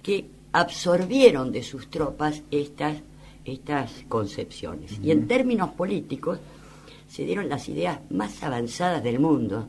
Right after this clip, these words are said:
Speaker 1: <clears throat> en términos de reconocimiento del carácter integralmente humano de todos los seres humanos.
Speaker 2: Ujú.
Speaker 1: En términos del concepto de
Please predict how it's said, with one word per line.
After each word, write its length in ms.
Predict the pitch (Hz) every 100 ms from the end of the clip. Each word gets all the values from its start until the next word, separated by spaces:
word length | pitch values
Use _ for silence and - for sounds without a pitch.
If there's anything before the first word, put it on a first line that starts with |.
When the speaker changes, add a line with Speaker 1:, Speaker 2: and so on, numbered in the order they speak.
| -
Speaker 1:
<clears throat> 60 |
en 240 | 143 135 123
términos 400 | 160 156 170 139
de 80 | 131
reconocimiento 960 | 135 156 156 139 117 117 127 156 160
del 180 | 143 113
carácter 580 | - 117 135 - 151 147 -
integralmente 840 | 113 117 117 117 135 139 151 147
humano 300 | 113 123 139
de 80 | 113
todos 220 | - 123
los 100 | 107
seres 300 | 104 - 104
humanos. 420 | 104 113 110 98 107
Speaker 2:
Ujú. 260 | 104 110 117 - - -
Speaker 1:
En 160 | 104
términos 380 | 107 131 135 123
del 160 | 101 92
concepto 580 | 101 98 - 143 -
de 60 | 131